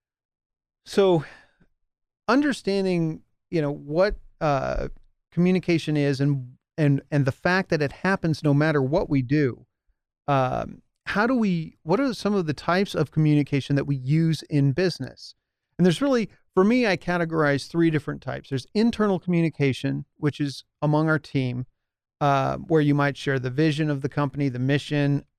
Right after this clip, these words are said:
work instructions, work processes, um, you know, i-, internal orders. So if, if,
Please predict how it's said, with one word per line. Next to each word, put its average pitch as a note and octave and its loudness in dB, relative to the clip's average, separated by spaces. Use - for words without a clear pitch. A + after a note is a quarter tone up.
work E3 2
instructions, C#3+ -2
work E3 -2
processes, B2+ -4
um, B2 -2
you D3 2
know, A#2+ 0
i-, G3+ -18
internal E3 2
orders. D#3 2
So C3+ 0
if, C3 -2
if, C3 -2